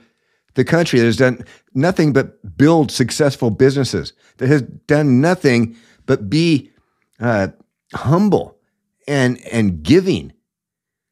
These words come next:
even though they have no reason to be, even though they're uber wealthy, even though they are in that elite class, they can still get down there and shake hands with people. They can still relate with people. And the left absolutely hates it.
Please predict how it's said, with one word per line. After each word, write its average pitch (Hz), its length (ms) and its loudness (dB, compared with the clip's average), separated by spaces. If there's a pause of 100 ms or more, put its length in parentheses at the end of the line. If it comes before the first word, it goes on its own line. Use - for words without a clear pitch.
(680)
even 180 320 2
though 165 140 4
they 151 160 0
have 160 160 0
no 160 120 -2
reason 165 280 -2
to 139 80 -2
be, 87 140 -6 (120)
even 190 200 0
though 170 120 0
they're 151 360 2
uber 170 280 4
wealthy, 143 560 0
even 165 260 -2
though 151 140 2
they 131 200 0
are 131 280 2
in 117 120 0
that 110 180 0
elite 110 320 -2
class, 117 480 -4 (320)
they 151 160 4
can 151 160 0
still 196 380 0
get 165 240 -2
down 131 280 0
there 101 140 2
and 101 180 -4
shake 123 300 -2
hands 117 300 -2
with 95 100 -4
people. 104 240 -2
They 107 100 0
can 110 140 -2
still 143 420 0 (220)
relate 110 460 2
with 101 180 -2
people. 95 400 -4 (140)
And 107 160 2
the 104 80 4
left 123 320 2 (240)
absolutely 101 540 0
hates 123 280 0
it. - 220 -8